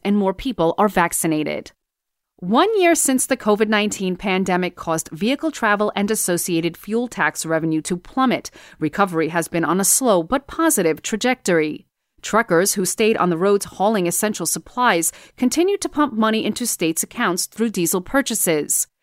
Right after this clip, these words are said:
Despite that stability and passenger vehicle traffic levels now rebounding,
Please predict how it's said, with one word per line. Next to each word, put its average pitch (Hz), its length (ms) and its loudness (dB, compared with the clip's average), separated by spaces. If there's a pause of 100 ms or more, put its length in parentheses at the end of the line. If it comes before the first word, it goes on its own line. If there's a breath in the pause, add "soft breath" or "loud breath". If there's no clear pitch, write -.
(120)
Despite 175 440 0
that 196 220 0
stability 175 600 0
and 202 240 -2
passenger 208 480 0
vehicle 190 400 0
traffic 240 420 -2
levels 170 360 0
now 214 240 2
rebounding, 190 720 0